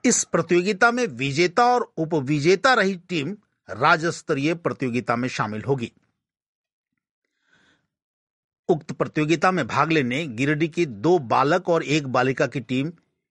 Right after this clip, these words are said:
गिरिडीह इंडोर स्टेडियम से बुधवार को धनबाद रवाना हुई। सभी खिलाड़ियों को खेल किट उपलब्ध कराने के बाद जिला खेल पदाधिकारी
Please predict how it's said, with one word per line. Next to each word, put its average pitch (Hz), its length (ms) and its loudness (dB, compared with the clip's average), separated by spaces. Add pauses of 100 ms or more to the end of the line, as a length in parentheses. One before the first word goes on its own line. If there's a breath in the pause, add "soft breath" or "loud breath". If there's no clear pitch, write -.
गिरिडीह 214 480 0 (140)
इंडोर 151 400 2
स्टेडियम 151 400 -4
से 156 160 -4
बुधवार 147 420 0
को 160 220 -2
धनबाद 135 640 -2
रवाना 120 320 0
हुई। 120 300 -4 (880 loud breath)
सभी 226 300 2
खिलाड़ियों 214 480 2
को - 440 2
खेल 180 360 0
किट 196 380 -6
उपलब्ध 160 420 0
कराने 160 320 2
के 165 120 0
बाद 156 260 2
जिला 147 260 0
खेल 147 280 -4
पदाधिकारी 165 840 0